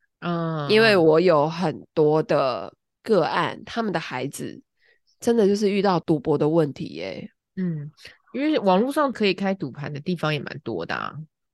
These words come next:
Speaker 2: 对，现在线上又很好赌，有没有？不像以前。
Speaker 1: 很容易。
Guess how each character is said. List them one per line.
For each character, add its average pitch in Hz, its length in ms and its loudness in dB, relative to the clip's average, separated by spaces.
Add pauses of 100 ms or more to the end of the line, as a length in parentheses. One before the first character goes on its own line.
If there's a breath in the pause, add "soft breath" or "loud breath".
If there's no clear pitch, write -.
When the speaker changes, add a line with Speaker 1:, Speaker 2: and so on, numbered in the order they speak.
(260)
Speaker 2:
对， 285 320 6
现 311 180 2
在 285 240 2
线 262 240 0
上 247 220 0
又 247 160 2
很 190 240 -4
好 160 220 -2
赌， 98 300 -8
有 92 120 -8
没 - 80 -6
有？ 110 360 -4
不 170 80 -2
像 185 220 0
以 131 180 -4
前。 151 140 -8
Speaker 1:
很 151 100 -2
容 156 240 -2
易。 175 300 -2